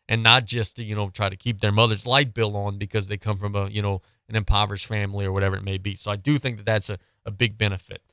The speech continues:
See if we've got another headline or two, and then we'll wrap up. Let's see.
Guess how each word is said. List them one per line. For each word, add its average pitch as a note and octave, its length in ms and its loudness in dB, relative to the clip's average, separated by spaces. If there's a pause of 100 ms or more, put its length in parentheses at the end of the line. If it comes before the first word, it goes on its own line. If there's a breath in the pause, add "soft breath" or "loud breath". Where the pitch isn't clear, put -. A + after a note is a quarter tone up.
(300)
See - 180 0
if B2+ 80 4
we've C#3 100 2
got C3+ 160 6
another B2 220 2
headline A2+ 400 0
or G#2+ 60 -2
two, A#2 240 -2
and G#2+ 100 -2
then A2 100 0
we'll G#2 120 -4
wrap G#2 340 -4
up. G2+ 220 -2 (880)
Let's A2+ 200 -6
see. F#2+ 500 -8